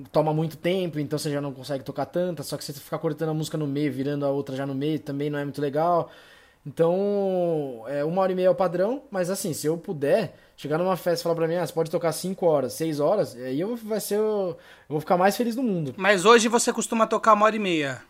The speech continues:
Speaker 1: É, normalmente é uma hora e meia, quase sempre é padrão isso daí.
Speaker 2: E,
Speaker 1: O
Speaker 2: e
Speaker 1: set
Speaker 2: quanto
Speaker 1: normal
Speaker 2: tempo
Speaker 1: é uma hora e
Speaker 2: demora
Speaker 1: meia.
Speaker 2: pra você montar um set de uma hora e meia?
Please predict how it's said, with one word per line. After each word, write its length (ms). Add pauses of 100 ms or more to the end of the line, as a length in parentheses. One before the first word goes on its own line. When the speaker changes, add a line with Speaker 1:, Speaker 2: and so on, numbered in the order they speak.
(100)
Speaker 1:
É, 140
normalmente 460
é 20
uma 80
hora 100
e 60
meia, 240
quase 300
sempre 260
é 60
padrão 340
isso 160
daí. 160
Speaker 2:
E, 60
Speaker 1:
O 200
Speaker 2:
e 80
Speaker 1:
set 120
Speaker 2:
quanto 160
Speaker 1:
normal 80
Speaker 2:
tempo 100
Speaker 1:
é 0
uma 60
hora 160
e 60
Speaker 2:
demora 240
Speaker 1:
meia. 80
Speaker 2:
pra 100
você 100
montar 300
um 100
set 380
de 80
uma 100
hora 120
e 40
meia? 340